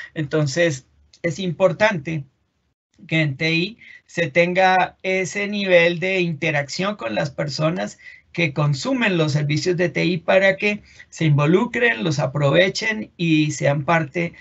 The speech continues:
eh, clave del, de la mejora continua de los servicios, retroalimentando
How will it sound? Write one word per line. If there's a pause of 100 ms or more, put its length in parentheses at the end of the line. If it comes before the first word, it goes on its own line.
(260)
eh,
clave
del,
de
la
mejora
continua
de
los
servicios,
retroalimentando